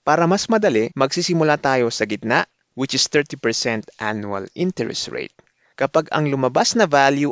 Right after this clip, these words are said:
ay mas mataas sa ating monthly payment, ibig sabihin, bababa tayo ng twenty percent. O kaya naman, kung mas mababa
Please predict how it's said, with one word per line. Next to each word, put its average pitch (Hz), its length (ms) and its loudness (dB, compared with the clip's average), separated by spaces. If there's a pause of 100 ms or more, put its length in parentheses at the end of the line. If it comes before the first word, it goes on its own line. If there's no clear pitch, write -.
ay 120 160 -2
mas 131 240 -2
mataas - 720 0
sa 139 460 2
ating 127 480 -6
monthly 170 420 0
payment, 120 540 -4 (240)
ibig 135 240 -2
sabihin, 151 720 0
bababa 147 560 4
tayo 131 320 2
ng 113 560 -6
twenty 147 320 -2
percent. 113 480 -4 (340)
O 120 80 -4
kaya 151 240 2
naman, 180 320 2
kung 131 240 -2
mas 147 240 -2
mababa 156 560 2